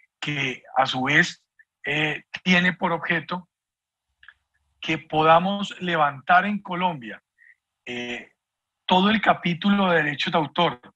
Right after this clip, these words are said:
todas las restricciones existentes para que las personas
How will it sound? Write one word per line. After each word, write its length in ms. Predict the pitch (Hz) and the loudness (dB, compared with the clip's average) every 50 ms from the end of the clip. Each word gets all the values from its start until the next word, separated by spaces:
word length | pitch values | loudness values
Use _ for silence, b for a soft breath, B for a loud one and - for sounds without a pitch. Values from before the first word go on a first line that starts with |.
| B B B B B | B B B B B
todas 220 | - 170 175 185 196 | 0 4 6 6 6
las 120 | 202 196 | 6 4
restricciones 920 | 190 180 160 - - - - 147 123 - - - 175 180 185 196 208 190 - | 4 0 -4 -6 -10 -16 -16 -14 -12 -10 -8 -4 -2 0 0 0 0 0 -2
existentes 880 | 160 - - 151 131 - - 185 185 175 160 131 - - - - - - B B B B B - | -2 -4 -6 -10 -8 -4 0 0 0 0 -2 -4 -8 -12 -18 -18 -18 -20 B B B B B 2
para 260 | 156 147 147 139 - | 4 6 6 6 4
que 140 | - - 147 | 2 -2 0
las 180 | 143 135 - | 0 0 0
personas 760 | - - 131 117 - - 175 190 196 196 208 202 - - _ | 0 -2 -2 0 2 4 4 6 6 6 6 4 2 -4 _